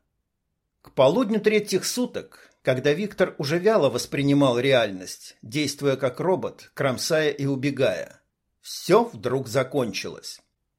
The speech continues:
Гнавшая его толпа низших разбежалась, а несколько оставшихся начали грызться друг с другом. Виктор не сразу осознал это. Что-то резко изменилось,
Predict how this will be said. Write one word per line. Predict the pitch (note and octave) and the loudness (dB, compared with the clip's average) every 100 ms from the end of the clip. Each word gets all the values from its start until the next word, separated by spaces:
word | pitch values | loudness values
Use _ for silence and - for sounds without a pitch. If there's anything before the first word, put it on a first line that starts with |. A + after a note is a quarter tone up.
| _ | _
Гнавшая | - C#3 D3 D3 - C#3+ | -4 2 2 2 0 0
его | C3+ C3 C#3 | 2 0 0
толпа | C#3+ C3 C3 C#3 | 2 2 4 2
низших | A#2+ D#3 F#3 - F#3 | 2 0 -2 -4 -2
разбежалась, | F#3+ D3 D#3 F#3+ E3+ A#2 D2 B1 - - _ _ | 0 -2 -2 0 4 2 2 -10 -16 -20 _ _
а | B2 | -2
несколько | C3+ G#3+ A3 F3+ E3 | 0 0 0 -4 0
оставшихся | D3 C#3+ A#3 A#3 - A2+ - G2+ - - | 0 0 -4 -4 -8 -10 -10 -12 -14 -4
начали | C3+ G#3 G#3+ F#3+ | 0 0 0 -4
грызться | B2+ C#3 C3 - E3 | 0 -2 -2 -6 -4
друг | C#3+ C#3 B2+ | -2 -4 -2
с | |
другом. | B2+ B2 F#2 - - _ _ _ _ _ | -2 -2 -4 -16 -20 _ _ _ _ _
Виктор | - F2+ D3 D#3 - G3+ | -18 -4 -4 -2 -2 0
не | F#3 F#3+ | 2 0
сразу | G#3 G#3 B2 A#2+ | 4 4 4 0
осознал | A2+ D3+ C3+ C3 B2+ G#2+ | 0 0 0 0 0 0
это. | F#2+ F2 - _ _ _ _ | -4 -12 -18 _ _ _ _
Что-то | - - C#3 E3+ F3+ | -18 -2 0 4 2
резко | D3+ F3 - E3+ | 2 0 0 -2
изменилось, | C#3+ D3+ F3 F#3+ E3+ F#2 - - | 0 0 2 2 0 -4 -10 -18